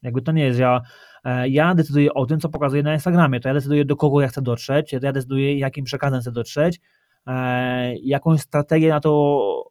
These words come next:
trzeba by było mieć. E, ten mailing też jest strategią jakąś do wykonania, to jest, e, z-, jakby zobaczenia, czy proces, który,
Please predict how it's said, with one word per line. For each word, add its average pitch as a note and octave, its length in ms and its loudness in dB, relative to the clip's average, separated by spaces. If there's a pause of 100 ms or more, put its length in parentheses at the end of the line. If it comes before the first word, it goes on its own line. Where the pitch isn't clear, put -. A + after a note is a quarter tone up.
(180)
trzeba C#3+ 240 0
by C3+ 120 0
było C#3 240 4
mieć. A#2+ 360 0 (500)
E, B2 280 -2
ten E3 180 4
mailing D#3+ 320 4
też D#3+ 140 2
jest E3 120 2
strategią D#3+ 440 2
jakąś B2+ 440 0
do C3+ 360 0
wykonania, D3+ 420 2
to A#2+ 100 -6
jest, B2 440 -6
e, C3 220 0
z-, B2 300 -4
jakby B2+ 300 -2
zobaczenia, C#3+ 400 -2
czy C#3+ 100 -6
proces, D3 300 -2
który, C3+ 320 0